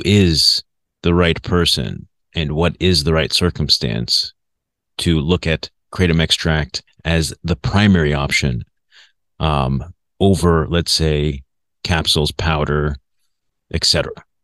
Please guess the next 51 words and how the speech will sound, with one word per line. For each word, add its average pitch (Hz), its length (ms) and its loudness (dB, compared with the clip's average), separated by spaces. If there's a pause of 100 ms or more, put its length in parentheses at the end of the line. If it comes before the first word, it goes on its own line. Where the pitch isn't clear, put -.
My 95 140 4
name 98 160 6
is 78 80 0
Mike. 90 260 0
Every 87 160 0
week 82 220 0
I 78 80 0
discuss 78 340 -2
topics - 440 -4
that 73 100 -2
I 71 60 -6
care 85 200 -2
about. 67 240 -2
Hopefully 80 360 -2
you 78 480 2
find 80 280 0
them 69 140 -2
of 69 100 -6
value 73 300 0
as 64 120 -6
well. 78 360 -2
Today's 80 260 -2
Daily 82 280 0
Dose 80 280 2
is 73 120 -8
partly 78 300 0
brought 82 280 0
to - 100 -4
you 71 100 -2 (280)
by 80 100 0
Grassdoor. 85 640 2 (360)
Cannabis 101 320 2
delivery 92 320 2
made 82 220 0
simple. 85 580 -2
Save 78 320 0
a 78 80 2
whopping 78 500 -2
forty 90 300 2
percent - 340 0
on 78 40 2
your 76 100 0
first - 260 -2
purchase. 82 400 -4
Just - 220 -6
use 85 160 0
the 73 80 -8
code 67 300 -4
daily 87 320 2
at 69 100 -4
checkout. - 500 -2